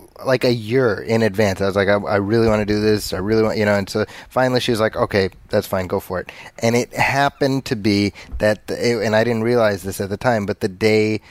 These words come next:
that the, the Williams concert was, was also, uh, Eid, which is a Muslim holiday, and, uh,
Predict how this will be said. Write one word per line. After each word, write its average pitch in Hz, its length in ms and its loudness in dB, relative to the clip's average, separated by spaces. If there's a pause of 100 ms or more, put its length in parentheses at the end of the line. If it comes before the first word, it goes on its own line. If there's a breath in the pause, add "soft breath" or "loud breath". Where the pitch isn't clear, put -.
(340 loud breath)
that 104 320 0
the, 101 340 -6
the 101 80 -6
Williams 101 320 -2
concert 110 400 0
was, 104 180 -2
was 98 140 -2
also, 101 540 0
uh, 98 380 0
Eid, 127 300 2
which 95 180 -2
is 90 120 -4
a 92 60 -2
Muslim 95 420 -2 (340 loud breath)
holiday, 107 480 2 (300 loud breath)
and, 101 440 0
uh, 98 440 2